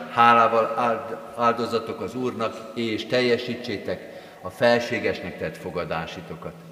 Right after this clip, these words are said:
És az Isten békessége, mely minden értelmet felülhalad, őrizze meg szíveteket és gondolataitokat a Krisztus Jézusban. Amen. Foglaljuk el a helyünket, kedves testvérek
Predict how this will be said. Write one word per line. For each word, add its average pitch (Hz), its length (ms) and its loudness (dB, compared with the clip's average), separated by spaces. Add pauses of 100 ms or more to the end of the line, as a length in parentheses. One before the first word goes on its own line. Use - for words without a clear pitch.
(260)
És 113 160 -6
az 117 140 2
Isten 110 320 -2
békessége, 117 760 0
mely 95 340 -4
minden 120 320 0
értelmet 101 600 -2
felülhalad, 101 840 -4 (760)
őrizze 117 480 2
meg 90 200 -2
szíveteket 113 880 -4 (240)
és 98 280 -6
gondolataitokat 107 1160 -2
a 85 60 -10
Krisztus 113 580 -8
Jézusban. 82 560 -10 (840)
Amen. 78 480 -8 (1120)
Foglaljuk 110 440 2
el 107 100 4
a 98 80 2
helyünket, 101 380 -4
kedves 95 360 -2
testvérek 120 640 -4